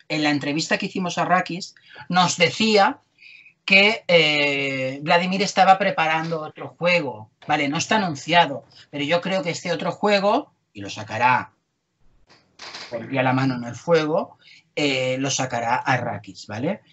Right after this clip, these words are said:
¿Sí? Daros cuenta que Vladimir Suchi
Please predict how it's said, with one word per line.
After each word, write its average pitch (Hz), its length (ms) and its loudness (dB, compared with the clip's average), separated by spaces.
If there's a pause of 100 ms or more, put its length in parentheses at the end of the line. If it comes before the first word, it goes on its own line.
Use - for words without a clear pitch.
(240)
¿Sí? 180 300 -6
Daros 123 280 -2
cuenta 135 340 0
que 135 300 2 (1500)
Vladimir 131 460 2
Suchi 135 760 0